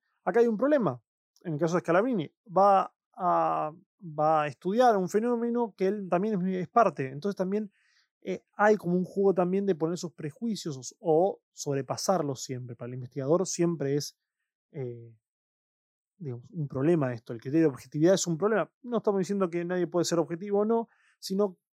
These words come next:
adherimos a la corriente weberiana en este sentido tempranamente, es que, que tiene que dejar, más para los trabajos cienti-,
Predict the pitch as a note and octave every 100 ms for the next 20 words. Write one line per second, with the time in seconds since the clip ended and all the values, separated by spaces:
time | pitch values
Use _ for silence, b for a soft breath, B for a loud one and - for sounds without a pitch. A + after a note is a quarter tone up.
0 | - C#3 C#3 F#3 F3 C#3+ C3 B2 D3 F3
1 | E3 D#3+ E3 F3 G#3 F#3+ D#3 - D#3 D#3
2 | G3 E3 C#3+ C#3+ E3+ F#3 G#3 G#3+ G3+ A#3+
3 | A3+ - A#3 G#3+ _ F#3 G#3+ G#3 G#3 G3
4 | G#3 F3+ C#3 - C#3+ C#3+ C3+ B2 C#3+ D3
5 | C#3+ D#3 D3+ G3+